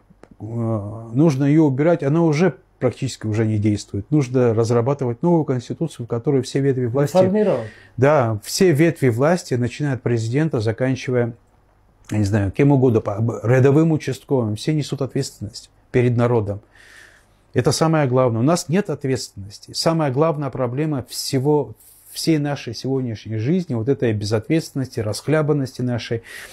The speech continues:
Speaker 1: вот этой лжи бесконечной, э, где вводят за нас, э, целый народ, который этого не заслужил, это безответственность.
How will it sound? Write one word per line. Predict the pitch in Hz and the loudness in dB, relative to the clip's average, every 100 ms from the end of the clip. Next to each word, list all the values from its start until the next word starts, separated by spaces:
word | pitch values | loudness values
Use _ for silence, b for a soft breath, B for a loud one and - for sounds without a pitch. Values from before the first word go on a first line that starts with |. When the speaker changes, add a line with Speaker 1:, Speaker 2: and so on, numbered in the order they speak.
| B B B - | B B B 0
Speaker 1:
вот | 113 117 | 4 4
этой | 135 139 | 6 6
лжи | 131 117 131 | 6 6 6
бесконечной, | 160 131 - 135 135 131 - 131 120 113 | 6 4 0 0 0 0 -2 -4 -4 -4
э, | 101 110 104 101 101 | -4 -4 -4 -6 -6
где | 104 107 120 113 107 | -4 2 4 4 2
вводят | 104 104 120 139 127 101 | -2 2 4 4 4 2
за | 127 131 | 0 0
нас, | 117 107 - | -2 -6 -12
э, | 98 104 101 | -12 -12 -10
целый | - 143 127 | -4 0 0
народ, | 117 117 143 143 | 0 0 -2 -2
который | 117 117 | -2 -2
этого | 113 107 | -2 -2
не | 107 | -2
заслужил, | 101 107 113 101 101 - | -4 -4 -4 -4 -4 -4
это | 165 190 | -2 0
безответственность. | 127 110 117 127 110 - - - - | 0 -2 -2 -2 -4 -10 -20 -20 -20